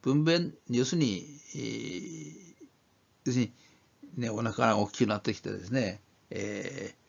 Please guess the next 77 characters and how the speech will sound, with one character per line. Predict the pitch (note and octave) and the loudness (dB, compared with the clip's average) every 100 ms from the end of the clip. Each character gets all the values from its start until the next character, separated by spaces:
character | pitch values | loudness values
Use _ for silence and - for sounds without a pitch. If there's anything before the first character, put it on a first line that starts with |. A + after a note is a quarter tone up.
| _ _ - | _ _ -8
ー、 | |
陣 | A2 G#2+ | -4 -2
痛 | G#2 G#2+ | 0 0
が | G#2+ | 0
始 | G2 | -2
ま | A2 G2 | -2 -4
っ | |
て、 | - A2 G#2+ G2+ G#2+ | 0 2 4 2 0
ま | G2+ | -2
あ、 | |
分 | F#2+ G#2 | -2 -2
娩 | G#2 G#2 | -2 -2
す | G2+ | -2
る | G#2 | -2
と | G2+ | -2
い | |
う | G#2 | -4
こ | |
と | G2 | -2
か | G#2+ | 0
ら | G2+ | 0
言 | F#2+ | -2
っ | - | -4
て | - G#2+ | -8 -6
で | - | -4
す | |
ね、 | A#2+ G#2+ G2+ - - - | -2 -2 -2 -10 -16 -4
明 | G#2 D#3+ | 4 8
ら | D#3 | 8
か | F2+ F#2+ | 4 -4
で | |
す | - | 0
ね、 | D#3+ | 0
こ | F#3 G2+ | 0 -2
の、 | G#2 G2+ - - _ _ | -2 -4 -8 -20 _ _
え | - F2+ | -6 -4
ー、 | |
子 | - | -4
供 | A2 G2+ G2 | -6 -6 0
と | B2+ A#2 - - | 2 2 -2 -8
母 | - E2 | -8 -4
親 | A2 G#2 | -2 -2
っ | |
て | - | -4
い | |
う | G2 | -10
の | |
は | - | -10
で | F#2 | -6
す | - | 0
ね、 | F3 F#3 - _ | 2 2 -4 _
え | F2+ G2 G2 | -8 -6 -6
ー、 | |
親 | G2+ G2+ | -4 -4
子 | G2 | -6
だ | F#2 | -10
と | - - _ _ | -14 -20 _ _
い | A2 | -4
う | |
こ | A2 | -2
と | A2 | 0
は | F2 - | -2 -2
明 | |
ら | G#2 | -4
か | - | -4
で | - | -12
す。 | - _ - - - - | -20 _ -20 -20 -20 -2
で | - | 4
も、 | C#3 C#3 | 6 6
父 | - | 4
子 | - | 8
関 | B3+ A#3+ | 10 10
係 | G#3+ | 8
は | C#3 | 8
不 | B2 | 6
確 | - G3 - | 2 0 2
定 | - A2+ - | 2 4 2